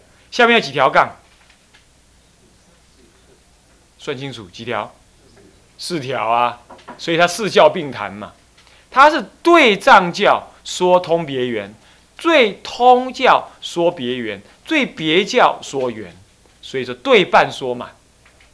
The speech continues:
你对藏教的半，半字教呢，就讲一半而已啊，你那就讲出通别圆的满教。可是呢，如果通跟别圆比的话，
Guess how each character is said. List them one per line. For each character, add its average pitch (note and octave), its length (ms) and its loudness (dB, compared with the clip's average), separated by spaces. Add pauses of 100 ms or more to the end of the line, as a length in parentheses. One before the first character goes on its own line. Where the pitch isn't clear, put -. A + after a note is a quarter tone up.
(1200)
你 C3+ 80 -14
对 G#3 280 -4
藏 G#3 260 2
教 G3 160 2
的 D#3 80 -2
半， C3+ 400 0 (100)
半 D#3+ 220 0
字 D#3 180 -14
教 B2+ 340 -6
呢， G2+ 140 -16 (280)
就 - 60 -20
讲 A2 180 -8
一 B2 80 -14
半 C3 240 2
而 G2+ 120 -16
已 F#2 60 -20
啊， - 120 -20 (540)
你 B2 280 -12
那 E3 120 -6
就 D#3 120 -10
讲 G#2 280 -10
出 B2+ 140 -18
通 D#3 280 -8
别 A#2+ 180 -10
圆 G#2 220 -12
的 G#2+ 60 -16
满 F#2+ 300 -16
教。 G2+ 220 -16 (800)
可 F3 160 -6
是 C#4+ 160 -4
呢， A#3+ 320 2
如 C4+ 260 -6
果 F#3+ 400 4 (380)
通 B3 400 4
跟 A#3 220 0
别 D#3+ 240 -2
圆 D#3 200 0
比 A#2 220 -14
的 A2+ 120 -8
话， B2+ 200 -8